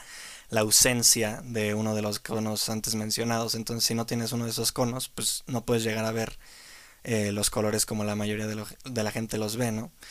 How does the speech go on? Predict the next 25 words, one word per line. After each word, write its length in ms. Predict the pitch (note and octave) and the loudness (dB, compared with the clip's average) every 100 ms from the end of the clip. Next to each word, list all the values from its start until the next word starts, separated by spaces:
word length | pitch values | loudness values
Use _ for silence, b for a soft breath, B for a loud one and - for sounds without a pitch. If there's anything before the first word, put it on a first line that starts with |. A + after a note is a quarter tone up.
| B B B | B B B
Y 100 | - | 0
bueno, 320 | B2+ C3 C3 - | 2 4 2 0
un 100 | C3 | -2
poquito 260 | B2+ B2+ B2 | 0 2 4
más 180 | A#2+ | 4
hablando 580 | B2 A#2+ A#2+ A#2 A2 G#2+ A2+ | 4 4 2 2 2 -2 -4
de 160 | A#2+ | -2
lo 100 | A2 | -2
que 60 | - | 0
estábamos 640 | - A2+ A2+ A2 G#2+ - - | 2 2 2 0 0 -2 0
diciendo 360 | A2+ A#2 A#2 | 0 2 2
de 60 | A2+ | 2
la 80 | G#2+ | 2
psicología, 720 | - A#2+ A2+ A2 B2+ A#2+ A#2 | 0 0 -2 0 2 2 2
cómo 320 | B2 B2 B2 | 2 4 4
es 180 | A#2+ - | 4 2
que, 520 | - A#2+ A2+ A2 G#2+ - - | 2 2 4 2 -2 -10 -4
pues, 720 | - A2+ G#2+ - - - - - - - - - | 2 4 8 8 10 8 6 0 -20 -20 -16 0
tenemos 400 | A#2+ A#2+ C3+ C3 | 2 4 6 4
como 300 | - A2+ A2+ | 4 2 2
diferentes 640 | A2+ B2 A#2+ B2 C3 A#2+ - | 2 2 2 4 4 4 2
tipos 280 | B2+ B2+ | 2 2
de 120 | A#2+ G#2+ | 2 2
condicionamientos 1300 | A2 A2 G#2+ A#2+ A2 G#2+ A2+ A#2 A2+ A#2+ A2 - - | 0 0 2 2 0 0 2 0 2 4 4 4 2
hacia 880 | A#2 - A#2+ G#2+ G#2+ G#2 G#2 G#2+ | 4 4 4 2 2 2 0 -4